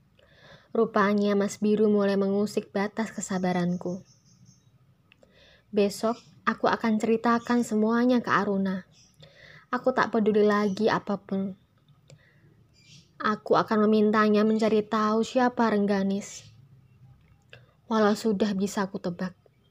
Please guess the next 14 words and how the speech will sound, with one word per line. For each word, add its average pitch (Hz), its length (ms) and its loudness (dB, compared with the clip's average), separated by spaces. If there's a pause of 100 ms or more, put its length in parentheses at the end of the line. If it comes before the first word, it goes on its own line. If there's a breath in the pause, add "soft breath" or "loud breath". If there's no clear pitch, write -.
(640 loud breath)
Dia 196 260 0
akan 202 220 -2
berkata, 214 640 -2 (720 soft breath)
"Semua 214 560 0
perempuan 226 640 0
di 220 80 2
dunia 208 400 4
ini 233 340 2
boleh 214 300 2
putus 214 320 -4
asa, 220 480 -4
Lin, 226 400 -2 (240)
kecuali 220 480 0
kamu. 220 560 -2